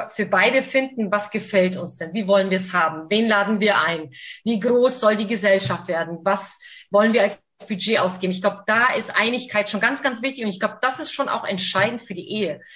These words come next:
Wenn man schon da miteinander einfach zusammen in der Mitte findet, dann hilft es auch später in vielerlei Dingen, ähm, ja, auch, ähm,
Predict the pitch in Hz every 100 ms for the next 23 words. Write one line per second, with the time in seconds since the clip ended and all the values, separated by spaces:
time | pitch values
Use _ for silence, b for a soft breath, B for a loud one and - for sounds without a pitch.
0 | B B 190 220 220 240 226 254 302 285
1 | 226 226 247 220 220 220 233 - _ -
2 | 196 247 311 285 254 269 277 - 277 262
3 | 254 196 240 254 214 - 196 - - 269
4 | 277 277 202 196 269 277 240 202 190 233
5 | 220 220 B B B - 190 190 190 -
6 | - 220 240 208 185 - - 185 175 175
7 | 185 -